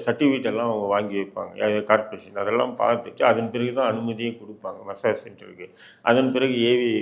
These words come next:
போலீஸ், அதாவது த-, விபச்சார தடுப்பு போலீஸ், அவங்க கிட்ட போய் ஒரு அனுமதி வாங்கணும். அதன் பிறகு வந்து லோக்கல் போலீஸ் கிட்ட அனுமதி வாங்கி தான் அவங்க மசாஜ் சென்டரே நடத்தணும். அந்த மசாஜ் சென்டர்ல அந்த சர்டிஃபிகேட் இல்லாம ஒரு பெண்ணோ அல்லது ஒரு சர்டிஃபிகேட் இல்லாம ஒரு ஆணோ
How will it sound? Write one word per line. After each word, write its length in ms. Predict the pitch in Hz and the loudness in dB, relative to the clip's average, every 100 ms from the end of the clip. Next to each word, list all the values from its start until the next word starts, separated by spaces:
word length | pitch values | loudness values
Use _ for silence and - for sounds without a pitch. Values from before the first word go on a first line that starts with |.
| 107 | -2
போலீஸ், 340 | 117 107 98 - | 0 0 -2 -6
அதாவது 320 | 107 113 110 - | -2 0 0 0
த-, 180 | 113 104 | 2 2
விபச்சார 500 | 104 120 123 120 113 | 2 0 2 0 0
தடுப்பு 320 | 104 101 - - | -4 -6 -8 -6
போலீஸ், 280 | 107 - 107 | -4 -4 -4
அவங்க 240 | 110 117 | 0 2
கிட்ட 200 | 110 110 | 2 0
போய் 200 | 110 107 | 2 2
ஒரு 100 | 98 | 2
அனுமதி 360 | 98 101 101 95 | -4 -6 -8 -6
வாங்கணும். 400 | 90 87 82 87 - - - | -6 -8 -14 -18 -20 -12 2
அதன் 280 | 117 127 127 | 6 6 4
பிறகு 260 | 139 147 131 | 2 2 2
வந்து 200 | 127 135 | -2 2
லோக்கல் 360 | 117 127 123 - | 4 4 2 0
போலீஸ் 280 | 104 95 - | -4 -4 -8
கிட்ட 180 | 95 | -6
அனுமதி 460 | 92 101 98 101 92 | -4 -4 -8 -8 -4
வாங்கி 420 | 98 107 120 120 | 2 2 4 2
தான் 200 | 120 196 - - - | 4 4 2 -10 0
அவங்க 220 | 131 123 | 2 4
மசாஜ் 380 | 110 123 127 120 | 0 2 2 2
சென்டரே 280 | 104 107 104 | -6 -4 -4
நடத்தணும். 480 | 98 92 107 92 - | -4 -8 -14 -16 -10
அந்த 180 | 110 | -2
மசாஜ் 420 | 117 120 165 156 156 | 0 2 2 0 0
சென்டர்ல 380 | 123 117 135 | -6 -2 0
அந்த 120 | 127 113 | 0 -2
சர்டிஃபிகேட் 560 | 117 110 143 143 139 110 | -4 0 0 0 -2 -4
இல்லாம 360 | 107 113 113 | 0 0 2
ஒரு 200 | 127 107 - | 2 0 -2
பெண்ணோ 420 | 104 95 95 104 104 - - - | -6 -6 -8 -8 -8 -14 -20 0
அல்லது 220 | 127 139 | 4 6
ஒரு 140 | 135 120 | 4 -2
சர்டிஃபிகேட் 440 | 113 139 135 110 | -2 -2 -4 -4
இல்லாம 260 | 110 110 120 | -2 0 0
ஒரு 160 | 107 101 | 0 2
ஆணோ 320 | 101 110 101 | 2 0 -2